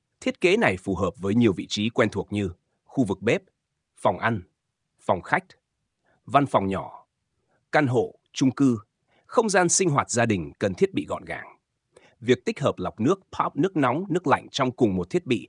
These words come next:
giúp không gian sử dụng gọn gàng hơn. Thay lõi thuận tiện hơn. Yếu tố thường bị bỏ qua khi mua máy.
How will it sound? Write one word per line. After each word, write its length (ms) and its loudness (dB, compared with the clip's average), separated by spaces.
giúp 200 -6
không 180 0
gian 180 2
sử 160 -2
dụng 220 -8
gọn 200 -6
gàng 180 -8
hơn. 240 -2
Thay 160 2
lõi 300 0
thuận 180 -4
tiện 180 -8
hơn. 280 -4
Yếu 180 0
tố 280 0
thường 240 4
bị 100 -4
bỏ 160 -6
qua 300 -2
khi 180 -4
mua 140 0
máy. 320 -6